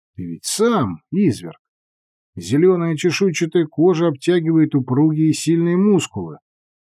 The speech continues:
В черепе между заостренных ушей скрывается хитрый изворотливый мозг, умело осуществляющий сложные аналитические операции,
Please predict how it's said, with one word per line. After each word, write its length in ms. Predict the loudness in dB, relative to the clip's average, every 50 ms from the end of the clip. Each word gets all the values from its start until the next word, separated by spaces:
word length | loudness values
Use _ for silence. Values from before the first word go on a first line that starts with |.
| _ _ _
В 40 | _
черепе 600 | -12 -6 -2 2 2 4 4 2 0 -2 -2 -2
между 340 | 0 2 2 2 2 2 2
заостренных 760 | 2 2 0 -2 -2 -4 -2 0 0 2 2 0 -2 -2 -2
ушей 540 | -4 -2 -2 -2 0 2 2 2 0 -2 _ _ _ _ _ _ _ _
скрывается 680 | -20 -16 -10 -8 -6 -4 -2 -2 -4 -4 -2 -2 -4
хитрый 500 | -4 -4 -4 -2 -2 0 0 2 2 2
изворотливый 720 | 2 2 0 0 2 0 0 0 2 0 2 4 4 4
мозг, 440 | 4 4 2 2 2 0 0 -2 -4
умело 360 | -2 0 2 2 2 0 -2
осуществляющий 1160 | -4 -6 -8 -12 -10 -10 -10 -10 -8 -4 -2 2 2 4 4 4 2 2 0 0 0 0 0 0 _ _ _ _
сложные 580 | -14 -6 -2 2 2 2 2 2 2 0 0 0
аналитические 920 | -2 -2 -2 0 0 0 -2 -2 -2 -2 -2 -2 -2 -4 -4 -2 -2 -2
операции, 840 | -2 0 0 0 2 2 0 0 0 -2 -4 -6 -8 -8 -10 -10 -12